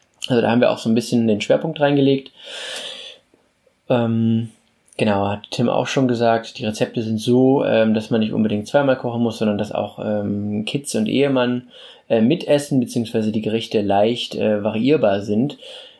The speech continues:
Ähm, zum Beispiel können sich die Kids dann noch, ähm, weiß ich nicht, ein Würstchen hier und da in den Linseneintopf, äh, reinschneiden, ähm, der dann sozusagen schnell ein Gericht mal variieren kann.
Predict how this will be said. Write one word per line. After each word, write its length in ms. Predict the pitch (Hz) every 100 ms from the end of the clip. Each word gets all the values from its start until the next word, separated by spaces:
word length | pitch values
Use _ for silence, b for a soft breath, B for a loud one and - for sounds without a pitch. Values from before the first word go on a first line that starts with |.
| _
Ähm, 440 | - 110 107 107
zum 100 | 107
Beispiel 260 | 107 104 107
können 360 | 107 110 107 104
sich 160 | 104
die 100 | -
Kids 320 | 107 113 -
dann 160 | - 104
noch, 420 | 104 101 - -
ähm, 400 | - 101 101 98
weiß 160 | 95 95
ich 140 | 101
nicht, 160 | 104 -
ein 100 | 107
Würstchen 400 | 117 117 - 110
hier 160 | 110
und 120 | 113 110
da 180 | 110
in 60 | 110
den 100 | 110
Linseneintopf, 800 | 110 127 113 - 113 117 110 -
äh, 60 |
reinschneiden, 1040 | 85 110 110 107 117 117 117 110 113 117 117 B B B B B -
ähm, 560 | 110 110 107 110 110
der 120 | 110
dann 200 | 110 110
sozusagen 400 | 107 107 110 107
schnell 400 | 107 - 110 113
ein 100 | 110
Gericht 340 | 107 120 120 -
mal 200 | 107 104
variieren 380 | 110 110 147 143
kann. 340 | 135 135 131